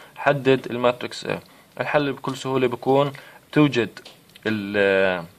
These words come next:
بتوجد لمدة للماتريكس A، عفوًا بتوجد لمدة للسيميلاريتي ماتريكس وبتوجد لمدة اللي مساوية، يعني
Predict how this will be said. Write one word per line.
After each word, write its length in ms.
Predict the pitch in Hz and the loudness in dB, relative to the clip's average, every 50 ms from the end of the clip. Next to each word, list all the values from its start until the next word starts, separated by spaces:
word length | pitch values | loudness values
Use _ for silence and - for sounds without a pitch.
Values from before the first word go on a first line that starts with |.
| _ _ - - - - | _ _ -20 -20 -20 -6
بتوجد 400 | - - 139 139 135 135 120 120 | 0 2 2 4 4 2 4 4
لمدة 300 | 139 143 139 123 107 107 | 4 4 4 2 0 2
للماتريكس 680 | 107 110 110 117 127 131 135 - - 127 123 - - - | 2 2 2 2 2 2 2 0 -4 -8 -8 -8 -2 2
A، 220 | 123 123 131 143 147 - - _ _ _ _ _ _ _ _ _ _ _ _ _ _ - - _ _ _ _ _ - _ _ - - - _ _ - - - - | 4 4 4 2 0 -6 -16 _ _ _ _ _ _ _ _ _ _ _ _ _ _ -20 -20 _ _ _ _ _ -20 _ _ -20 -20 -20 _ _ -18 -8 2 4
عفوًا 300 | 113 - - - 110 107 | 4 4 6 2 2 2
بتوجد 520 | - - 107 - 131 131 123 123 120 120 | 0 -4 -4 -2 -2 0 0 0 0 2
لمدة 320 | 127 131 131 120 107 107 | 2 2 2 2 2 2
للسيميلاريتي 1080 | 104 104 107 110 113 110 107 101 95 98 92 95 - - 113 113 120 135 139 131 135 - | 2 2 -2 -4 -6 -8 -2 0 2 2 2 2 -2 -6 -6 2 2 2 2 2 -2 -2
ماتريكس 540 | 131 135 135 131 131 - 139 139 139 - - - - - - - - - | 2 2 2 2 2 0 -2 -2 -2 -6 -12 -16 -20 -20 -20 -20 -16 -14
وبتوجد 640 | 117 113 - - 151 156 151 135 139 131 127 - - - | -14 -14 -2 2 2 2 4 4 2 2 0 -4 -12 -10
لمدة 580 | - 120 135 147 151 147 131 131 139 147 151 143 - - - - - - - - _ _ _ _ _ - | -6 0 2 2 2 2 2 4 4 4 4 2 -2 -10 -20 -20 -20 -20 -20 -20 _ _ _ _ _ -4
اللي 920 | 117 120 120 117 120 120 117 113 113 110 110 107 107 104 101 98 98 - | -2 -2 0 0 0 0 0 0 -2 -4 -4 -4 -4 -2 -2 -2 -2 -4
مساوية، 840 | - - 117 127 120 - 147 147 147 143 139 135 139 147 151 156 147 147 - - _ _ _ - - | -4 -4 -4 -4 0 4 6 6 6 6 4 2 4 4 4 4 2 -4 -12 -20 _ _ _ -4 -4
يعني 120 | 101 104 | -4 -4